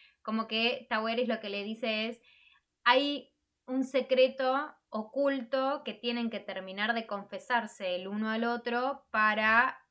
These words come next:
como estar en paz y poder, eh, seguir a-, hacia adelante, ¿no? Entonces cada una de estas salas de este psiquiátrico se convierte como en un recuerdo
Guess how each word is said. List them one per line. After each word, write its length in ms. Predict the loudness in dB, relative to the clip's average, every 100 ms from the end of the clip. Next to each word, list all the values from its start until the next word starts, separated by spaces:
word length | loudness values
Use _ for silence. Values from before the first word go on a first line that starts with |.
| _ -6
como 220 | -4 -4
estar 260 | 0 2
en 160 | 4 4
paz 460 | 4 2 0 -14 _ _
y 220 | -4 -4 -2
poder, 640 | -2 0 0 0 -2 -6
eh, 420 | -8 -6 -6 -8 -12 -18 _
seguir 300 | -8 -6 -4 -4
a-, 60 | 0
hacia 320 | 0 0 -2
adelante, 440 | -2 0 0 -2 -8
¿no? 180 | -8 -8 -12 -20 -6
Entonces 420 | -2 0 0 0
cada 220 | 0 2 2
una 220 | 0 -2
de 60 | -2
estas 260 | -6 -6
salas 280 | 0 0 0
de 80 | -4
este 200 | -10 -10
psiquiátrico 520 | -4 -2 -2 -2 -4
se 180 | -4 -4
convierte 500 | -2 0 -2 -2 -2
como 300 | -2 -2 -2
en 140 | -2 -2
un 140 | 0
recuerdo 800 | 0 -4 0 2 2 0 -2 -2